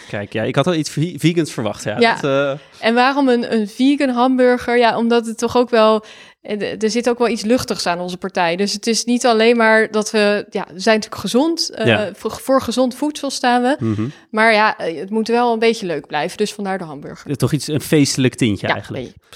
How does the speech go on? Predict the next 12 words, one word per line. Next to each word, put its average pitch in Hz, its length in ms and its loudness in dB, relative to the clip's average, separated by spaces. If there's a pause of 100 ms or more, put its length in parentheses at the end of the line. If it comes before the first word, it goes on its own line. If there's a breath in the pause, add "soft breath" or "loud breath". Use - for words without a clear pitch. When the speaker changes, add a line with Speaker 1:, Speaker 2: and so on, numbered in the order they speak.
Speaker 1:
Oké, 180 260 2
vraag 202 400 2
nummer 175 300 2
twee. 180 500 0 (160)
Speaker 2:
Ja. 392 140 -20 (600)
Speaker 1:
Als 175 420 2
de 147 80 -6
Partij 156 380 0
voor 135 140 -10
de 113 80 -2
Dieren, 135 500 0 (340)
eh, 110 360 -2